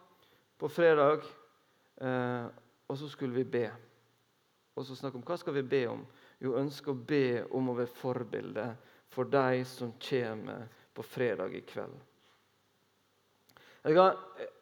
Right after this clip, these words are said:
jeg tror vi her i Misjonssalen, vi har fått en del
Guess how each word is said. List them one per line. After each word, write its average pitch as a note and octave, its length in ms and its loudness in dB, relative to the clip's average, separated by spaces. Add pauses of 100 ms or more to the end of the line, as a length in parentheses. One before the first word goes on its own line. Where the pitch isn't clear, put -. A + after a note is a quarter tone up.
(140)
jeg E3+ 140 2
tror G3 200 0
vi G3 120 10
her F3+ 160 10
i E3 60 4
Misjonssalen, C#3+ 720 2 (240)
vi D#3+ 100 2
har D#3+ 80 0
fått F3 220 0
en D#3 100 4
del D#3 140 4